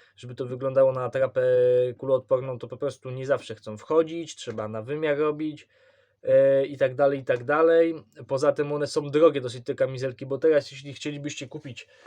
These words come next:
e, porządnego plate carriera, co faktycznie chroni, który się nie rozpierdzieli w trakcie walki i który będzie naprawdę trwały, to trzeba dać tak około cztery, pięć stów, nawet sześć. Za samego plate carriera, e,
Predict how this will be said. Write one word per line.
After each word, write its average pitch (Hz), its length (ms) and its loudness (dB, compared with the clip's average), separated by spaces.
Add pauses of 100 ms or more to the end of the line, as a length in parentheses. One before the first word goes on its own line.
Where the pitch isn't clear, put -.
(200)
e, 139 220 0
porządnego 147 580 0
plate 143 280 -4
carriera, 143 420 4
co 131 120 -14
faktycznie 165 600 -10
chroni, 170 420 0
który 156 260 -8
się 151 120 -12
nie 147 160 -4
rozpierdzieli 147 560 -6
w - 40 -18
trakcie 135 320 -2
walki 131 500 -2 (320)
i 139 100 -10
który 151 200 -2
będzie 143 240 -2
naprawdę 160 400 4
trwały, 180 420 2
to 170 100 -4
trzeba 165 280 -2
dać 160 200 2
tak 147 260 -2
około 143 640 0 (580)
cztery, 143 340 0
pięć 127 240 -10
stów, 143 200 -6
nawet 120 300 -2
sześć. - 440 -14 (420)
Za 151 180 0
samego 180 380 -2
plate 175 220 0
carriera, 147 840 0
e, 127 60 -14